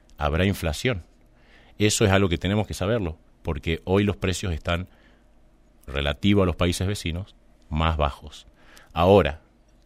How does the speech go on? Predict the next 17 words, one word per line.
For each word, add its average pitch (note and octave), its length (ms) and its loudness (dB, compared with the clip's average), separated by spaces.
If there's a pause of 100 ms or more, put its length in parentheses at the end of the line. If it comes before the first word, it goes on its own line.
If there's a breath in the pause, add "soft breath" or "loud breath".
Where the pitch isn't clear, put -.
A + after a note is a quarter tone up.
comprendiendo A2 800 2
eso, F2 340 -2 (580)
que D2 140 -6
vamos E2+ 260 0
a D2+ 60 -2
tener D#2+ 240 -2
inflación, D2+ 580 -6 (160)
y D#2+ 120 -6
si D2 140 -10
nos C#2 120 -6
va D#2+ 100 -2
bien D#2+ 240 -2
también D2 300 -4
vamos D2 220 -6
a - 40 -8
tener D#2 220 -6
inflación, D#2 560 -8